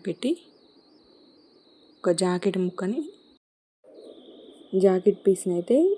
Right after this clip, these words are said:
ఇలా మడత చేసి కొబ్బరికాయపై పెట్టుకోవాలి. గాజులు, పసుపు కొమ్ము అన్నీ ఇలా పెట్టుకోవాలన్నమాట.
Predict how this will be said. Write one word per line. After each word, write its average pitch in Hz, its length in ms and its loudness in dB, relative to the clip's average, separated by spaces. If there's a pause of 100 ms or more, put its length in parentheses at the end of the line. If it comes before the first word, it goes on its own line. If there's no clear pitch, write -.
(160)
ఇలా 175 180 2 (1040)
మడత 175 220 2 (140)
చేసి 180 300 0 (140)
కొబ్బరికాయపై 180 680 2 (100)
పెట్టుకోవాలి. 175 640 0 (800)
గాజులు, 180 420 -2 (120)
పసుపు - 400 -10
కొమ్ము 170 280 -4 (1200)
అన్నీ 185 280 4
ఇలా 180 200 -2
పెట్టుకోవాలన్నమాట. 170 800 -6